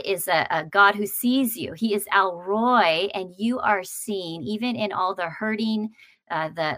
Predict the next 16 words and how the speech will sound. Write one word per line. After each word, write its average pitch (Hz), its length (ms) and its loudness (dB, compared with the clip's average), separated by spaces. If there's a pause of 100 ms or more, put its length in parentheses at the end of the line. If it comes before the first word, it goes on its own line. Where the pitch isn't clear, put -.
the 175 80 -4
lonely 208 460 0
times, 190 480 -4
the 175 100 -14
seasons 196 420 -6
of 190 140 -6
hardships. 175 840 -2
And 170 140 -2
I 170 160 0
prophesy 202 760 0
over 185 280 -4
you 185 440 -4
that 180 200 -2
your 170 160 -6
light 196 600 4 (400)
has 214 260 2